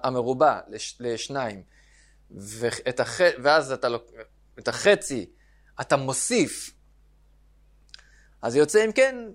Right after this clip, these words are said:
זאת אומרת ככה, היה לנו פתח שהוא, אה, שההיקף שלו שישה עשר טפחים, אבל את, כשאתה רוצה לחשב אותו בעיגול, אתה צריך להוסיף חצי מתוך ה-, מתוך הריבוע של ארבעה ארבעה על ארבעה טפחים,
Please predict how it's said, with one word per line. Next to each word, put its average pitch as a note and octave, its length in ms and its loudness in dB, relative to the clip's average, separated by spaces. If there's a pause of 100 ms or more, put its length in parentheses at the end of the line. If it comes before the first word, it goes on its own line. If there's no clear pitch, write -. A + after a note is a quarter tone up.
(440)
זאת - 100 -14
אומרת E3 180 -4
ככה, D#3 160 6
היה D#3 100 6
לנו E3+ 300 0 (220)
פתח E3 260 2
שהוא, A2+ 460 -4 (540)
אה, G2 640 -2 (960)
שההיקף B2+ 400 2
שלו C3+ 220 -2
שישה D3 320 0
עשר B2+ 240 -2
טפחים, C3+ 540 -10 (960)
אבל G#2+ 520 -2
את, - 140 -8
כשאתה - 180 -6
רוצה A#2 180 -2
לחשב D3 320 0
אותו D#3+ 200 0
בעיגול, G#3+ 640 2 (280)
אתה - 80 -6
צריך F3+ 200 -2
להוסיף G3 480 0 (160)
חצי C4+ 540 0
מתוך G3 360 -2
ה-, F3+ 540 4 (160)
מתוך E3+ 280 0
הריבוע D#3+ 380 2
של D3 140 4
ארבעה C#3+ 240 6
ארבעה C3 240 6 (100)
על B2+ 120 2
ארבעה B2 240 4
טפחים, E3 420 -4